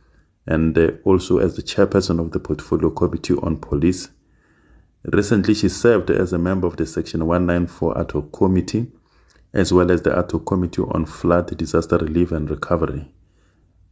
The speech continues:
She will be remembered as an astute politician who used her skills, talent and knowledge to advance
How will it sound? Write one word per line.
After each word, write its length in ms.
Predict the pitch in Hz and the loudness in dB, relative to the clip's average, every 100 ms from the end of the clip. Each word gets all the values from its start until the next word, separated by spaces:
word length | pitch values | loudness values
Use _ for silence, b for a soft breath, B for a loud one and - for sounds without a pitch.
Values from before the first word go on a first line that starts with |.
| _ - | _ -2
She 160 | - | 4
will 160 | 131 92 | 6 6
be 180 | 104 95 | 4 4
remembered 500 | 92 101 101 92 - | 4 2 2 0 0
as 300 | - 98 98 | -2 -2 -2
an 80 | 85 - | -4 -2
astute 420 | 101 - 113 101 | -4 -2 -4 -2
politician 560 | - 85 - 101 - 87 | -2 -4 -4 -6 -2 -2
who 160 | 82 | 0
used 300 | 90 90 87 | 0 0 -2
her 100 | - | -4
skills, 680 | 82 - - 110 110 - - | -4 -4 2 2 2 -4 -16
talent 500 | - 104 101 104 104 | -4 0 2 0 -2
and 180 | 82 80 | -2 0
knowledge 380 | 92 98 78 - | 2 2 0 -2
to 120 | 85 | -2
advance 600 | 82 80 90 95 95 | 0 0 0 0 -4